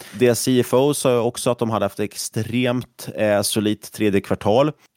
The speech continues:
med deras commercial cloud, och den växte ju närmare fyrtio procent year over year, eh, och drog in tretton miljarder dollar. Det är såna sjuka summor i de här företagen som man inte fattar. Eh, de säger också att det här tredje, eh, kvartalet, de har ju brutit kvartal då,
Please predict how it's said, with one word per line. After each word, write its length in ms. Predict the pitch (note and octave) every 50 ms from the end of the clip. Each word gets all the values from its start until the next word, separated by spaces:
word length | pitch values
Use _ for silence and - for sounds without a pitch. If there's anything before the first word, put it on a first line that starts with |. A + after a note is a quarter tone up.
| - - -
med 320 | A#2+ A2 A2 G#2 G#2 G2
deras 260 | G2 G#2+ G2 F#2+ - -
commercial 400 | - A2 G#2 G2+ F#2+ - G2+ -
cloud, 360 | - A#2 A#2 A#2 A2+ G2+ F#2+
och 80 | F2+
den 140 | F2+ G2+ G2
växte 360 | G2 G2+ - - - - G#2
ju 60 | F#2+ A2
närmare 280 | G2 G2 A2 A2+ F#2
fyrtio 460 | - - - A#2 - _ _ - F#2
procent 500 | F2 - F#2 - - A2 F2+ D#2+ - -
year 340 | F#2+ F2+ E2+ F2+ E2+ D#2 D#2
over 160 | D#2+ E2 E2+
year, 340 | F2 F2 G2 F#2+ D2+ D2 D2 - - - - - - - -
eh, 260 | - E2 D#2+ D2+ D2+
och 140 | - - F#2+
drog 180 | F#2+ G2 G2+ F#2
in 200 | F#2+ F2+ F2+ -
tretton 840 | - - - - A#2+ A2+ A2 - _ - F#2+ F#2+ G2 - G2 G2
miljarder 500 | G2 G2 F#2+ E2 F#2 F#2+ F2 F2 F2 F#2
dollar. 280 | E2 A2+ A2+ G#2+ F#2+ D#2+
Det 60 | F#2
är 20 |
såna 180 | F2+ - F#2+ F#2+
sjuka 400 | - - B2+ A2+ G2 - - F#2
summor 280 | - - A#2 G#2 F2+ F#2
i 40 |
de 100 | G#2 G#2
här 60 | F#2+ F2
företagen 300 | - E2 D#2 - D#2 D2
som 100 | - E2
man 80 | D#2 D2+
inte 140 | - -
fattar. 380 | - F2 F2+ - - C3+ C3 A2 - _ _ _ _ _ _ _ _ - -
Eh, 300 | - A#2 A2 G#2+ A2 G2+
de 120 | A#2+ C3+ B2+
säger 200 | - C3 B2 A#2
också 240 | A2 - - -
att 80 | G#2+ -
det 140 | - G#2+ G2+
här 80 | G2+
tredje, 420 | F#2+ - A2+ G#2+ G2 F#2 F#2+ F#2 - - - - - - _ _
eh, 200 | - G2 F#2+ F2
kvartalet, 420 | F2+ - G2+ - - D#2 D2+ E2+ -
de 120 | F2 F2
har 60 | F#2+
ju 40 | F#2
brutit 360 | F2 F#2 F#2+ D#2+ - F#2+ F#2
kvartal 320 | - F#2+ - - E2+ D2+ D2
då, 80 | -